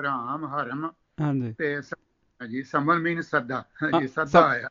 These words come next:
Speaker 2: ਹਾਂ, ਸੰਮਨ mean ਸੱਦਾ। ਵੀ ਉਹ, ਉਹ ਜਿਹੜਾ, ਉਹਦਾ, ਅਹ, ਬੁਰਜ ਦਾ ਨਾਂ ਹੀ ਸੰਮਨ ਹੁੰਦਾ ਸੀ, ਜਿੱਥੇ ਕਚਹਿਰੀ ਲੱਗਦੀ ਹੁੰਦੀ ਸੀ। ਤੇ ਉਹ
Speaker 1: ਹਾਂਜੀ,
Speaker 2: ਜਦੋਂ
Speaker 1: ਫਿਰ
Speaker 2: ਅਹਿਲਕਾਰਾਂ ਨੂੰ ਭੇਜਦੇ ਹੁੰਦੇ ਸੀ ਨਾ, ਉਹ ਕਹਿੰਦੇ, ਜਿੱਦਾਂ ਮਤਲਬ ਕਿਸੇ ਨੂੰ ਕ-,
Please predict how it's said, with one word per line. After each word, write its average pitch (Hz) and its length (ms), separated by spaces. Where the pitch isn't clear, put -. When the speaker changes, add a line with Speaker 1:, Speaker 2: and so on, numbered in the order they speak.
Speaker 2:
ਹਾਂ, 165 180
ਸੰਮਨ 180 340
mean 208 260
ਸੱਦਾ। 190 220
ਵੀ 208 80
ਉਹ, 226 160
ਉਹ 226 180
ਜਿਹੜਾ, 214 360
ਉਹਦਾ, 190 200
ਅਹ, 165 540
ਬੁਰਜ 160 400
ਦਾ 185 220
ਨਾਂ 156 300
ਹੀ 202 120
ਸੰਮਨ 190 340
ਹੁੰਦਾ 165 320
ਸੀ, 160 100
ਜਿੱਥੇ 170 480
ਕਚਹਿਰੀ 156 300
ਲੱਗਦੀ 151 360
ਹੁੰਦੀ 123 240
ਸੀ। 110 140
ਤੇ 180 80
ਉਹ 214 280
Speaker 1:
ਹਾਂਜੀ, 139 140
Speaker 2:
ਜਦੋਂ 165 240
Speaker 1:
ਫਿਰ 196 80
Speaker 2:
ਅਹਿਲਕਾਰਾਂ 202 480
ਨੂੰ 208 120
ਭੇਜਦੇ 180 340
ਹੁੰਦੇ 175 220
ਸੀ 185 80
ਨਾ, 214 100
ਉਹ 214 60
ਕਹਿੰਦੇ, 202 400
ਜਿੱਦਾਂ 165 240
ਮਤਲਬ 170 260
ਕਿਸੇ 160 240
ਨੂੰ 170 100
ਕ-, 160 40